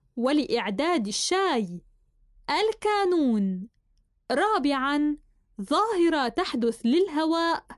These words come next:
بفقدان الحرارة، تقلص. أتهيأ لتعلم اللاحق. يحمل الغواص في البحر على ظهره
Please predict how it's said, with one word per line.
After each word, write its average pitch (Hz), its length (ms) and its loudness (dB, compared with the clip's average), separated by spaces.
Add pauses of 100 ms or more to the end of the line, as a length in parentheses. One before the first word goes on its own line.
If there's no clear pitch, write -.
(160)
بفقدان 254 840 0
الحرارة، 262 920 0 (680)
تقلص. 226 1000 -2 (1800)
أتهيأ 339 760 4 (260)
لتعلم 254 800 0 (200)
اللاحق. 277 680 0 (1000)
يحمل 311 600 2
الغواص 311 920 0
في - 120 -2
البحر 240 540 -2
على 226 460 -2
ظهره 320 720 2